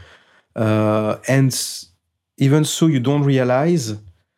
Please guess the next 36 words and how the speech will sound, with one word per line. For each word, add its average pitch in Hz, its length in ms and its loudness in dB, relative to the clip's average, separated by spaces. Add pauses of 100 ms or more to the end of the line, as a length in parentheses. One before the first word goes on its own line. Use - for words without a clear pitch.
(540)
and 117 200 0
you 120 100 2
have 127 200 0
A 123 140 0
I 127 120 0
already 110 300 -4
in 117 80 -2
your 107 140 -2
life 117 300 -2
every 104 220 -4
day, 135 320 -2 (720)
you 120 280 2
will 156 140 4
get 120 280 -4
way 120 240 0
more 120 280 0
A 110 160 -2
I, 101 120 -2
more 123 240 0
visible 120 640 0
A 104 160 -6
I. 113 180 -12 (1200)
Um, 101 600 -2 (440)
the 113 260 -2
deployment 147 680 2
will 113 100 0
accelerate. 101 520 -6
That's 113 260 -4
where 127 120 2
we 120 160 2
are 113 140 0
today. 104 280 -4
We 104 140 -2
are 113 80 2
at 113 60 -4
the 113 200 -4